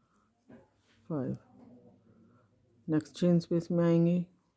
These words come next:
सिंगल क्रोशे, वन चेन, टू डबल क्रोशे, वन, टू,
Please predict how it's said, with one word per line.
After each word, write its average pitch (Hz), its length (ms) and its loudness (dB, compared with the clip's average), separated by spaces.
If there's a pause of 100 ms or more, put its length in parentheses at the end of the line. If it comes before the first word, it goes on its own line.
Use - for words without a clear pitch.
सिंगल 156 360 2
क्रोशे, 175 480 0 (880)
वन 156 260 2
चेन, 165 540 2 (1040)
टू 170 160 6
डबल 165 280 6
क्रोशे, 185 440 2 (800)
वन, 151 420 0 (1200)
टू, 156 280 0